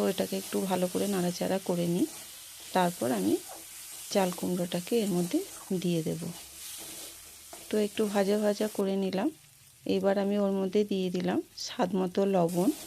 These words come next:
লবণটা দিয়েও আর একটু ভাজা ভাজা করে নেব। আমার একটু সামান্য জল লাগবে, একটু সামান্য জল দিলাম, দিয়ে ডালটাকে মশলার সাথে বেশ নাড়াচাড়া করে নিলাম। এইবার আমি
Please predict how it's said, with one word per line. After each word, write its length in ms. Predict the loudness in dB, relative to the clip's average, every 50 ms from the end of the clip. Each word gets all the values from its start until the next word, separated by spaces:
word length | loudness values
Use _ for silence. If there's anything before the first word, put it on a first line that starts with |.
| -14 -14 -14 -14 -14 -14 -14 -14 -12 -12 -12 -6 0
লবণটা 420 | 2 2 2 4 2 2 2 2 2
দিয়েও 260 | 2 2 2 2 2
আর 160 | 2 2 2
একটু 280 | 0 -2 -4 -4 -2 -2 -2 -2 -4 -8 -14 -14 -14 -14 -12 -8 -6
ভাজা 260 | -2 0 2 4 4 4
ভাজা 240 | 2 2 2 0 0
করে 260 | 0 0 0 0 2
নেব। 200 | 2 2 0 0 0 -2 -2 -4 -8 -16 -16 -16 -14 -14 -14 -12 -6 -2
আমার 180 | 0 0 2 0
একটু 200 | 0 0 0 -2
সামান্য 420 | 0 0 0 0 0 2 0 0 0 0 2
জল 180 | 2 2 4 4 4
লাগবে, 380 | 4 4 4 4 2 0 0 0 0 -4 -6 -8 -8 -6 -6 -6 -4 -4
একটু 180 | -2 -2 -2 -2 0
সামান্য 380 | 0 2 2 2 2 2 2 2 2 2
জল 200 | 2 4 4 2 2 2
দিলাম, 300 | 0 2 2 2 0 0 -2 -6 -12 -12 -12 -10 -8 -8 -8 -6 -6 -2 0 0 2
দিয়ে 240 | 2 2 2 2 0 -2 -2 -6 -10 -10 -8 -6 -2 0
ডালটাকে 480 | 2 4 4 2 2 0 -2 -2 0 0
মশলার 460 | 0 0 0 0 0 0 0 0 0 -2
সাথে 280 | -2 -4 -4 -2 0 0 0 0 -4 -8 -12 -10 -10 -10 -6 -4 -2 -2 -2
বেশ 160 | -2 -2 -2 0 0
নাড়াচাড়া 460 | 2 2 2 2 2 0 0 0 0 -2
করে 180 | 0 0 0 2
নিলাম। 320 | 2 2 2 2 2 0 0 -2 -4 -10 -14 -14 -12 -12 -12 -12 -12 -12 -12 -10 -12 -12 -12 -12 -6 -2
এইবার 300 | 0 0 2 2 2 2 2
আমি 240 | 2 2 2 2